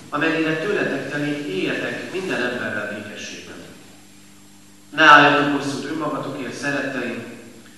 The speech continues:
hanem adjatok helyet az ő haragjának, mert meg van írva: „Enyém a bosszúállás,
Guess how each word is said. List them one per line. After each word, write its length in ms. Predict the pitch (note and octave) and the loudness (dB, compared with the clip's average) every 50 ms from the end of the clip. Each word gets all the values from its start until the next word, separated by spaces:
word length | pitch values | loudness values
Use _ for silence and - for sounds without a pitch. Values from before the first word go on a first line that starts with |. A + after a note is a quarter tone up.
| - - - - - - - - | -20 -20 -20 -20 -20 -20 -14 -6
hanem 220 | - D3 D#3+ D#3+ E3+ | -2 0 2 2 2
adjatok 480 | G3 F#3+ F3 D#3 - C#3+ C#3 C#3+ C#3+ | 2 2 2 0 0 0 -2 -4 -4
helyet 340 | D#3 D#3 D3+ - - - - | -2 -2 0 0 0 0 -2
az 100 | - C#3+ - - D3+ | -4 -4 -6 -4 -4
ő 80 | C#3+ C#3+ | -4 -4
haragjának, 680 | C#3 B2 B2+ A#2+ A#2+ B2 A#2+ A#2 A#2 A#2+ A#2+ A#2 B2+ | -4 -4 -4 -4 -4 -4 -4 -4 -4 -4 -6 -6 -6
mert 260 | B2+ B2+ B2+ B2+ C3 | -4 -4 -2 -2 -4
meg 180 | - - B2+ B2+ | -4 -4 -4 -4
van 220 | B2+ B2+ B2+ C3+ | -6 -4 -4 -4
írva: 480 | C#3+ D3 C#3 B2 - - - - - - - - - - - - - - - - - - | -2 -2 -4 -4 -4 -6 -6 -8 -8 -10 -14 -16 -18 -20 -20 -20 -20 -20 -20 -20 -12 -6
„Enyém 380 | E3+ F3+ F3+ E3+ E3 D3 C#3 | -4 -4 -2 0 0 0 0
a 80 | C#3 C3+ | 0 -2
bosszúállás, 800 | B2+ - - B2+ B2+ A#2+ A2+ A2 G#2+ G#2 G#2 G2+ G2+ G2+ G#2 | -2 -4 -4 -4 -6 -4 -2 -2 -2 -2 -2 -2 -4 -4 -4